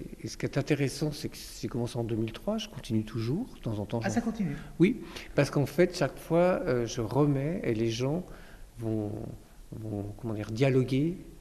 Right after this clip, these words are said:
Speaker 1: avec d'autres personnes qui ont peut-être fait un coloriage. Et... Voilà, ça donne une temporalité au travail. Et puis, je pense que la question de l'ordre moral n'est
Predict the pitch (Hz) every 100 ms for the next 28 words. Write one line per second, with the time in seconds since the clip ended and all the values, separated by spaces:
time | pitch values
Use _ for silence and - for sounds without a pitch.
0 | - - 113 113 110 107 135 160 - 117
1 | 120 - 139 147 135 110 123 131 - -
2 | 135 156 160 123 120 110 - 135 135 127
3 | 135 143 135 - - 143 139 - - 143
4 | 151 139 156 147 139 135 131 - 135 -
5 | 120 147 180 - 120 - 131 - 107 -
6 | - - - 117 - 113 131 120 117 120
7 | 113 110 120 113 107